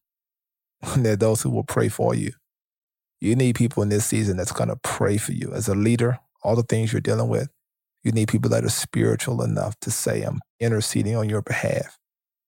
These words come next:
Who in your life is actually spending that time to pray for you? In the morning, they're calling your name before God. You need friends in your life like that that are praying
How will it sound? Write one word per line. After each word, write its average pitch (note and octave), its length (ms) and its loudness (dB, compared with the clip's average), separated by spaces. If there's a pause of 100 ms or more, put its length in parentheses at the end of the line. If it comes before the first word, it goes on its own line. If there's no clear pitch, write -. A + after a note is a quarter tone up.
(360)
Who A#3 200 0
in F#3+ 80 0
your B2 140 0
life G#2+ 280 -2
is A2+ 120 -6 (100)
actually G#2 340 -2
spending G#2+ 360 0
that - 160 -4
time - 400 -4
to - 80 -4 (140)
pray - 300 -4
for - 140 -6
you? G1+ 200 -6 (420)
In A2 120 2
the G#2 80 2
morning, G2+ 340 2
they're G2 120 0
calling G#2+ 360 0
your G#2 120 0
name F#2+ 240 -2
before G#2 280 -6
God. G#2 360 -2
You A#2+ 100 0
need G#2 160 0
friends G#2+ 340 -2
in G2+ 80 -4
your G2 120 -2
life G#2+ 280 -2
like - 180 -2
that - 180 -4
that - 100 -6
are - 60 -8
praying G#2+ 500 -2